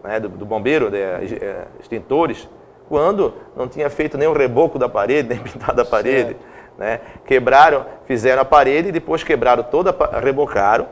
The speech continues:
Speaker 1: depois quebraram ela pra fazer o encanamento, né? Inclusive, e isso nos deu um desgaste muito grande, que não dá pra nunca, a, a,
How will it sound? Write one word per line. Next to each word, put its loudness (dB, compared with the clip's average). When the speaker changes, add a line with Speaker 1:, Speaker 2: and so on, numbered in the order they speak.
Speaker 1:
depois -2
quebraram 2
ela 4
pra -4
fazer -2
o 2
encanamento, -2
né? -8
Inclusive, -4
e -2
isso -2
nos -2
deu -2
um -4
desgaste -2
muito -4
grande, 0
que -6
não -2
dá 2
pra -2
nunca, -2
a, 0
a, -2